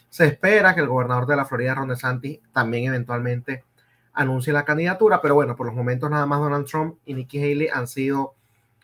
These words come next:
las personas que han dicho que quieren buscar la presidencia del país por el Partido Republicano.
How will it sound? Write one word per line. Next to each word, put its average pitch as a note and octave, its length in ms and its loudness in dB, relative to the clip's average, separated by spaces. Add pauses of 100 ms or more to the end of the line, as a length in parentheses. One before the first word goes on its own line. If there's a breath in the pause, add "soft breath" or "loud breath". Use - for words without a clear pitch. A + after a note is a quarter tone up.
las B2+ 160 -2
personas B2+ 320 -6
que B2+ 80 -2
han B2+ 60 -2
dicho B2 180 -6
que A#2 80 -14
quieren A#2+ 480 -6
buscar A#2 320 -10
la A2+ 100 -4
presidencia A2 720 -10 (380 soft breath)
del G#3 180 4
país G3 260 0
por F#3 160 -2
el E3 80 2
Partido C3 340 -4
Republicano. A2+ 640 -8